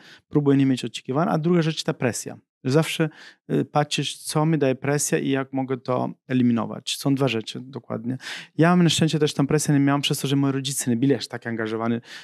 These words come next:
że to nie było, taki sport się nie znali, no, z tego jest trudno żyć, tak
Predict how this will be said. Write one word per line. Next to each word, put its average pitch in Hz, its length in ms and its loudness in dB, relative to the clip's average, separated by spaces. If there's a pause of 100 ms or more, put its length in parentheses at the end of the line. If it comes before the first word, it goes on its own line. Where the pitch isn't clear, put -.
że - 120 -16
to - 100 -2
nie 120 120 4
było, 131 320 6 (560)
taki - 240 -10
sport - 300 -2
się - 140 -2
nie 113 80 -4
znali, 117 680 2
no, 117 160 2
z - 100 -8
tego 113 280 -2
jest 107 160 -8
trudno 113 360 -6
żyć, 117 420 0
tak 135 200 0